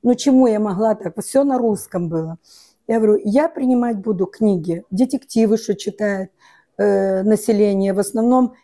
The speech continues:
приходят очень много такого, м, э, ну, как сказать, населения, э, читателей такого моего возраста. Они хотят расслабиться от этой обстановки с войной. Они любят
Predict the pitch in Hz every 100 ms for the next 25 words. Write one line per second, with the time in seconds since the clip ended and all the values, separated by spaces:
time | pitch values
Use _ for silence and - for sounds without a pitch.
0 | _ - 226 - 254 240 240 - 240 240
1 | 208 190 196 262 247 269 - _ _ _
2 | - - - 247 240 226 220 - - _
3 | - 208 220 208 202 175 - _ _ 233
4 | - 214 - 220 202 196 - - _ -
5 | 214 - 247 277 311 277 254 247 - -
6 | 220 220 208 202 196 226 - 330 - 254
7 | 240 240 254 233 226 220 233 185 175 175
8 | 156 - - 196 330 339 - - 254 247
9 | - 226 220 175 180 190 190 254 247 233
10 | - - 226 226 240 - 202 - 185 180
11 | 180 - _ _ 285 311 285 220